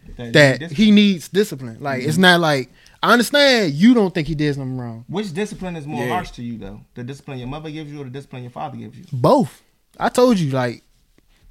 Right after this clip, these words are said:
Speaker 2: I'm not
Speaker 1: I ain't
Speaker 2: talking about ass whoopings. I'm talking about, I'm
Speaker 1: I ain't talking about
Speaker 2: disappointments,
Speaker 1: ass
Speaker 2: but I'm
Speaker 1: whoopings
Speaker 2: talking
Speaker 1: either.
Speaker 2: about
Speaker 3: Yeah.
Speaker 2: the punishment. Like, she put that in play.
Speaker 3: He saying, he saying, like, that was her decision.
Speaker 2: That was her decision is what I'm saying.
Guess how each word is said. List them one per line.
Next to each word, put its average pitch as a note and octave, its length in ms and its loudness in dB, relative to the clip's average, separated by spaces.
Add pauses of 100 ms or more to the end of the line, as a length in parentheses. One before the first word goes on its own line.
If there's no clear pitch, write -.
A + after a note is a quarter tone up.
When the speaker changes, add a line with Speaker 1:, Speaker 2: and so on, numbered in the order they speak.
Speaker 2:
I'm A3+ 160 4
not A#3+ 60 8
Speaker 1:
I - 20 6
ain't G3+ 80 4
Speaker 2:
talking A3+ 180 6
about C#3+ 140 0
ass E3+ 240 0
whoopings. C#3 260 -6
I'm G3 100 -8
talking D3+ 200 0
about, C3 180 -2
I'm - 0 -
Speaker 1:
I A#2 60 -6
ain't - 100 -18
talking D3+ 220 -4
about D3+ 60 0
Speaker 2:
disappointments, F3 520 2
Speaker 1:
ass - 60 -10
Speaker 2:
but D#3+ 80 2
I'm G#3+ 80 4
Speaker 1:
whoopings G3+ 60 -4
Speaker 2:
talking F3+ 240 6
Speaker 1:
either. C#3+ 160 2
Speaker 2:
about C3+ 60 -8 (140)
Speaker 3:
Yeah. G#2 40 -20 (880)
Speaker 2:
the C#3 180 -2
punishment. G3 600 0
Like, A#2 280 -12
she A3 300 0
put E3+ 200 0
that C#3 140 -2
in B2 80 -4
play. - 280 -6 (140)
Speaker 3:
He D3 120 -12
saying, A#2 400 -8
he D3 180 -10
saying, A#2+ 300 -8
like, G2+ 180 -14 (680)
that C3 180 -4
was A2+ 120 -8
her D3+ 140 0
decision. B2 420 -6
Speaker 2:
That E3 100 4
was D#3 160 -2
her F3 120 -2
decision D#3 400 -2
is B2 80 -10
what C3 140 -10
I'm A#2+ 100 -10
saying. A#2 340 -16